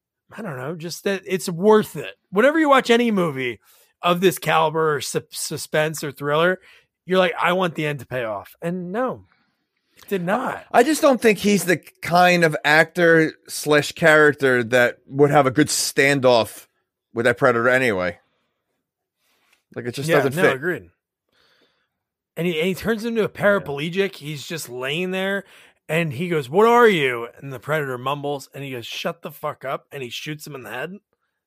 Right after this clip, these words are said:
Speaker 1: That's what we're getting now?
Speaker 3: Yep, I hated that. I hated
Speaker 2: <laughs> So,
Speaker 3: that
Speaker 2: so did
Speaker 3: so
Speaker 2: I.
Speaker 3: much.
Speaker 1: Yeah.
Speaker 3: 'Cause it was like, it's that thing where it's, it's,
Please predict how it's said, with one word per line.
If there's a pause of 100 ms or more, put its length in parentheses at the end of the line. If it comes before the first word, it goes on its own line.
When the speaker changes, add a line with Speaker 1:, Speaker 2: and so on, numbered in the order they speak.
(140)
Speaker 1:
That's
what
we're
getting
now?
Speaker 3:
Yep, (120)
I
hated
that. (640)
I
hated
Speaker 2:
<laughs>
So,
Speaker 3:
that (120)
Speaker 2:
so
did
Speaker 3:
so
Speaker 2:
I.
Speaker 3:
much.
Speaker 1:
Yeah. (760)
Speaker 3:
'Cause
it
was
like, (840)
it's
that
thing
where
it's,
it's,